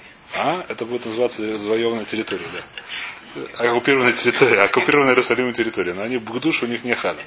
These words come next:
Понятно. Значит, э, п-, еще раз, да? Так это, э, в любом случае, кодшим, которые вылез-, вы-, вышли за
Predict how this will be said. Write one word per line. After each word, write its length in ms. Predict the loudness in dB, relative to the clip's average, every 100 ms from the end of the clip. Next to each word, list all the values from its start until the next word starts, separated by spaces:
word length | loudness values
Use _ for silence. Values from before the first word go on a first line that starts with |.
| -18 -20 -20 -20 -20 -18 -16 -14 -4
Понятно. 380 | 2 2 2 -2 -18 -20 -20 -20 -20 -20 -20 -20 -20 -20 -20 -20 -20 -20 -20 -20 -20 -10
Значит, 440 | -6 0 0 0 2
э, 280 | 2 2 0
п-, 180 | -2
еще 220 | 0 2 4
раз, 160 | 4
да? 300 | 4 2 0
Так 180 | -4 -4
это, 160 | -2 2
э, 360 | 0 -2 -12 -12
в 60 | -4
любом 200 | 0 2
случае, 220 | 0 -2
кодшим, 320 | 2 2 2
которые 320 | 0 2 4 4
вылез-, 320 | 2 0 -2
вы-, 300 | 0 0 0
вышли 420 | -2 0 2 0
за 460 | 2 4 4 2